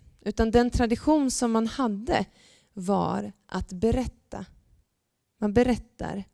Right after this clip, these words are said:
berättar berättelsen och för den vidare. Eh, och det där poängterar Gud för Mose, att han ska instruera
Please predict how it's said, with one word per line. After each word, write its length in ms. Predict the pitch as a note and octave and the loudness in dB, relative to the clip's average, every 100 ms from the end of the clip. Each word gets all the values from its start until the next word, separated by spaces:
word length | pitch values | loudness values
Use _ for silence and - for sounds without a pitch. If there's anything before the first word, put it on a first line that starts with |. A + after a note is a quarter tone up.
| _ _ _ _ | _ _ _ _
berättar 500 | A3 A#3+ A#3+ - G#3+ | 0 0 0 -2 -2
berättelsen 960 | G3+ A3 G#3 - F#3+ F3+ G3 - F#3 G#3 | 0 -2 -4 -6 -10 -8 -8 -8 -10 -12
och 100 | G#3 | -8
för 280 | - G3 F#3+ | 0 2 2
den 180 | F3+ F3+ | 2 0
vidare. 460 | E3+ F3 F#3 G3 - - _ _ _ - - _ _ - | -4 -6 -10 -10 -16 -20 _ _ _ -20 -20 _ _ -2
Eh, 280 | F#3+ F#3 | 2 2
och 180 | - A3 | 2 0
det 100 | A3 | 2
där 200 | A#3+ D4 | 2 2
poängterar 720 | C#4+ C4 B3+ - E4 C#4 G#3 | 0 -4 -6 -6 -4 0 -2
Gud 440 | F#3 F#3 F3 G3+ F#3+ | -2 -4 -6 -10 -12
för 360 | - G3 F#3 | -6 -4 -2
Mose, 560 | G3 F#3 E3+ - G3 A3 - _ _ _ _ _ | -4 -6 -8 -8 -8 -8 -14 _ _ _ _ _
att 220 | - G#3+ | -10 -6
han 180 | A3 G#3 | -4 -4
ska 360 | - G#3+ G3 F#3 | -4 -4 -2 -2
instruera 720 | G#3+ G3+ G#3+ B3+ A3+ F3+ | -6 -6 -6 -4 -2 -2